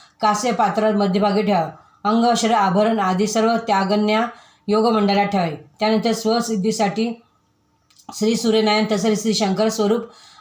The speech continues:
आचार्यांना प्रणाम करून देवीच्या उत्तम भवनात मधुर भोजन द्यावे. ब्राह्मणाला उत्तम फळ, छत्री, तांबूल, पादत्राणे, गाडी आदी दान करावे. असे करण्यात दुःख, दुःखरहित होतो. तो प्रलय परा-, प्रलयापर्यंत दु-,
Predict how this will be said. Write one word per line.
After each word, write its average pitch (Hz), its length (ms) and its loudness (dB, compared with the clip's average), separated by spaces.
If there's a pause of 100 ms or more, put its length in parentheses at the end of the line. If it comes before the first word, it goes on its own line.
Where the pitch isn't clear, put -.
आचार्यांना 214 440 0
प्रणाम 214 300 0
करून 214 260 0
देवीच्या 202 400 0
उत्तम 220 280 0
भवनात 208 360 2
मधुर 202 320 0
भोजन 196 360 0
द्यावे. 175 360 -2 (300)
ब्राह्मणाला 214 420 2
उत्तम 220 280 0
फळ, 214 220 0 (200)
छत्री, 214 540 -2 (260)
तांबूल, 208 340 2
पादत्राणे, 208 560 0
गाडी 196 360 0
आदी 214 580 -2 (300)
दान 208 240 0
करावे. 190 260 0
असे 202 280 -2
करण्यात 214 300 0
दुःख, 196 240 0 (140)
दुःखरहित 202 460 0
होतो. 165 320 -2
तो 220 80 0
प्रलय 214 340 -2
परा-, 214 380 0
प्रलयापर्यंत 214 880 0
दु-, 208 320 0